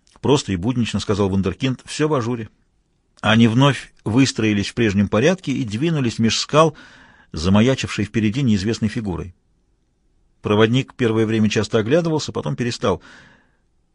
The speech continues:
Мазур тревожился скорее по инерции, согласно въевшимся рефлексам. Поджидая их засада, она обязательно бы вступила в дело либо на берегу, либо в точке встречи.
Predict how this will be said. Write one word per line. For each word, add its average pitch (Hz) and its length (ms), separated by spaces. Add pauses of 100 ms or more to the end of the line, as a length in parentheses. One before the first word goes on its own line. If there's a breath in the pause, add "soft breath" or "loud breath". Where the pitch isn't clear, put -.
(140)
Мазур 139 540 (200)
тревожился 147 600
скорее 147 260
по 156 160
инерции, 95 500 (460)
согласно 117 480
въевшимся 117 420
рефлексам. - 540 (680)
Поджидая 160 400
их 170 80
засада, 180 500
она 175 220
обязательно 190 680
бы 180 100
вступила 170 440
в 139 60
дело 160 320 (400 loud breath)
либо 156 200
на 160 120
берегу, 175 340
либо 160 220
в - 60
точке 156 260
встречи. - 440